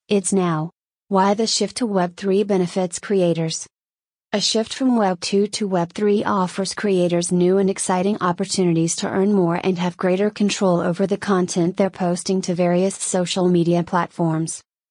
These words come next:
In the past, content creators didn't have nearly as much control over their content and would earn significantly less from posts,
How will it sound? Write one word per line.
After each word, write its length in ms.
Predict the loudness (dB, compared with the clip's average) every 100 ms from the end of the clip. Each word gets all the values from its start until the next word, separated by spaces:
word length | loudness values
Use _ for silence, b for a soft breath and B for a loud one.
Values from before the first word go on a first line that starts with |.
| 0
In 200 | 2 2
the 80 | 0
past, 560 | -2 -2 -2 -6 -10 _ -6
content 480 | 0 0 0 -2 -2
creators 540 | 0 2 4 2 0
didn't 280 | 0 0 2
have 200 | 2 2
nearly 400 | 2 2 2 0
as 200 | -2 0
much 240 | 0 -2
control 480 | -2 -2 0 2 2
over 280 | 0 -2 0
their 160 | 0 0
content 580 | 0 2 2 2 0 0
and 200 | 0 0
would 180 | 2
earn 220 | 2 2 0
significantly 760 | -2 0 -2 -2 -2 0 0
less 320 | 2 2 0
from 160 | 0 -2
posts, 640 | 0 0 0 -2 -6 -8